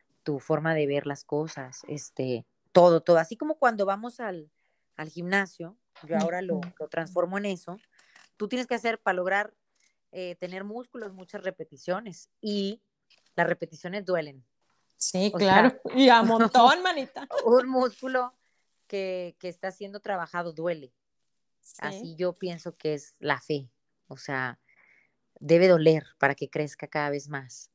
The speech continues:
Speaker 1: y haya más aprendizaje, debe doler, hay un momento en el que debe doler, o sea, con esto no estoy diciendo que los comentarios de la gente me duelan, no, más bien a lo que voy es que cada proceso que yo vivo, eh,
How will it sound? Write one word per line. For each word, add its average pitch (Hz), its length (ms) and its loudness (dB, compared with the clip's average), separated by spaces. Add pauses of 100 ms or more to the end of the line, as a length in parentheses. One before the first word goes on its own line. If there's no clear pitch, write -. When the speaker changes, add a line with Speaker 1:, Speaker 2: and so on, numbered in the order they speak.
(120)
Speaker 1:
y 151 140 -4
haya 147 200 -2
más 147 180 -10
aprendizaje, 139 640 -8
debe 143 220 -2
doler, 151 380 0
hay 139 160 -4
un 160 100 -12
momento 156 340 -10
en 151 100 -8
el 143 80 -14
que 139 140 -12
debe 131 140 -8
doler, 127 280 -10
o - 60 -20
sea, - 240 -12 (520)
con 202 180 4
esto 208 200 -2
no 226 80 -6
estoy 214 180 -4
diciendo 202 260 -8
que 214 80 -4
los 190 140 -4
comentarios 165 420 -8
de 180 60 -4
la 165 80 -6
gente 156 260 -12
me 151 140 -10
duelan, 147 380 -2
no, 165 280 -6 (360)
más 175 300 0
bien 180 340 -4 (680)
a 156 120 -6
lo 156 120 -2
que 160 140 -6
voy 175 460 0
es 165 220 -10
que 180 260 -2 (600)
cada 190 300 6
proceso 196 460 -12
que 185 120 -14
yo 185 180 -6
vivo, 175 440 -12 (840)
eh, 156 380 -14